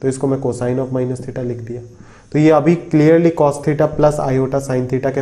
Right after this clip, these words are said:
format में ये convert हो गया। तो अभी मैं यहाँ पे बोल सकता हूँ therefore amplitude of Z जो होगा वो वन होगा, इस जगह से clear है। Sorry, amplitude minus sixty degree हो जाएगा, that is fourth quadrant में आएगा,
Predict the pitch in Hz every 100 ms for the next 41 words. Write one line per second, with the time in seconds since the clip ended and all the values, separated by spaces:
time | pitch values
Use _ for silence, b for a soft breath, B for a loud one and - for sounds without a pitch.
0 | 135 120 117 113 131 127 127 123 113 131
1 | - - B B B - 113 104 107 -
2 | B B B - 127 160 165 151 143 143
3 | 135 131 135 135 - 135 147 123 120 117
4 | 139 147 - 123 123 139 139 143 139 135
5 | 113 123 120 131 120 117 151 - B B
6 | B 143 143 170 165 156 143 147 - -
7 | 127 131 127 127 135 135 127 135 120 123
8 | - B B B - 165 101 - - -
9 | - _ - - - - 120 120 143 139
10 | 156 143 123 123 143 139 135 - 139 131
11 | 127 131 117 107 113 - B B B B
12 | 117 120 117 - 135 135 135 127 110 110
13 | 110 110 110 110 120